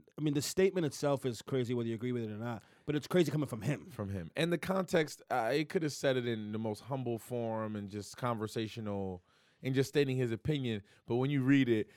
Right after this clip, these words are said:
Speaker 2: and the photo is him with his arms crossed and his Ray-Bans
Speaker 1: Right, of course,
Speaker 2: on,
Speaker 1: of course.
Speaker 2: it looks like, you know what I mean?
Speaker 1: Of course. H-, here, here's, I'll go back to my previous statement. I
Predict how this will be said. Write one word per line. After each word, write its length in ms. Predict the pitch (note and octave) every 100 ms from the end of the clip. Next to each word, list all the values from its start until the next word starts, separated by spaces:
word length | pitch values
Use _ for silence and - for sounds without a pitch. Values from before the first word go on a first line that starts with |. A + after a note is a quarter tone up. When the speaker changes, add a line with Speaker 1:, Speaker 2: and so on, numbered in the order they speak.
| - A#2+
Speaker 2:
and 100 | B2+
the 60 |
photo 380 | - C#3 C3 A#2+
is 100 | A#2
him 200 | C3+ B2+
with 100 | A#2
his 100 | A#2
arms 320 | B2+ B2 A#2
crossed 400 | - B2+ A#2 A2+
and 140 | A#2 G#2
his 120 | G2+
Ray-Bans 280 | G#2 B2 D3
Speaker 1:
Right, 240 | B2 A2
of 80 | A2
course, 260 | G#2 - G2+
Speaker 2:
on, 160 | G2
Speaker 1:
of 120 | G2 -
course. 240 | C#3 G#2+
Speaker 2:
it 80 | C3+
looks 280 | C3+ C3+ -
like, 240 | A#2+ A2 A2+
you 120 | D#3
know 100 | F3+
what 60 | E3+
I 60 |
mean? 300 | E3 E3+ F#3 -
Speaker 1:
Of 100 | B2+
course. 220 | - C3 - - -
H-, 60 | -
here, 200 | - A#3 -
here's, 380 | C#3 A3+ F#3 - _
I'll 100 | D3+
go 140 | F3 F#3
back 220 | D#3 C#3+
to 100 | D3+
my 160 | C#3+ C3+
previous 380 | D3+ C#3+ B2+ -
statement. 320 | A2+ F#2 - _ _ _ _ _ _ _ _ -
I 260 | E3 C4